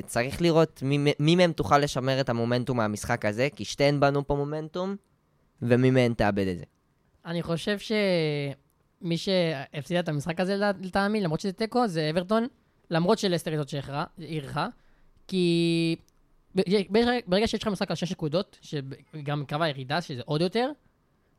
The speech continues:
Speaker 2: הקבוצה היותר טובה במשחק הזה, בזמ-, ב-, ב-, במצב שזה תיקו, היא צריכה לצאת מאוכזבת. כי היא כבר הייתה יותר טובה, קרב על שש נקודות, משחק שאם מנצחת אותו, היא סיכוי גדול מאוד נשארת בליגה, ומורידה את הקבוצה לשנייה ליגה,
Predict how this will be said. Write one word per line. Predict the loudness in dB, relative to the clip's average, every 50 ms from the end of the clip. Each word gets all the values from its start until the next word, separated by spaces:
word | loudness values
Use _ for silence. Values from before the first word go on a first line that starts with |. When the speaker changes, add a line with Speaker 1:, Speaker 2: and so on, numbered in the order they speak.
| -8 -8
Speaker 2:
הקבוצה | -6 -4 -2 -2 4 6 6 6
היותר | 6 4 2
טובה | 0 2 2 2
במשחק | 2 0 -2 -2 -2 0
הזה, | 0 0 2 0 -2 -2 _ _ _ _ _ _ _ _ _ _ -6
בזמ-, | -6 -4 -4 -4 -6 -6
ב-, | -6 -6 -6 -4 -6 -6
ב-, | -4 -4 -2
במצב | -2 -2 0 0
שזה | 0 0 -2 -2 -2
תיקו, | -2 -4 -2 2 2 2 2 0 _ -6
היא | -6 -6
צריכה | -2 0 -2
לצאת | -2 -2 -4 -10
מאוכזבת. | -8 -8 -8 -6 -6 -6 -8 -8 -10 -14 _ _ _ _ _ _ _ _ _ -2
כי | 0
היא | 4
כבר | 6 6
הייתה | 6 8 6
יותר | 6 4 4 2
טובה, | 2 2 2 2 0 -2 -4 _ _ _ _ _ _ _ _ _ _ _ _ -4
קרב | 2 4 4
על | 4
שש | 4 4 0
נקודות, | 0 2 2 4 6 6 4 4 2 _ _ _ _ _ _ _ _ _ _ _ _ _ _ _ _ -6
משחק | -2 -2 -2 0 0 2 4 4 4 4 2
שאם | -2 2 2 4 4 4 2 2 2 2 2 2 2 2 2
מנצחת | 2 0 -2 -4
אותו, | 0 0 2
היא | 2 4 2 0 -2 -4 -6 _ _
סיכוי | -14 -6 -2 0 2
גדול | 2 2 2 2
מאוד | 4 2 2
נשארת | 2 2 0 2 2
בליגה, | 2 2 2 4 4 4
ומורידה | 4 4 2 2 2 2
את | 0 -2
הקבוצה | -2 -6 -4 -2 -2 -2
לשנייה | -2 -2 -6 -6 -4 -2 -2 -2 -4 -6 _ _ _ _ _ -12
ליגה, | -6 -4 -2 0 2 0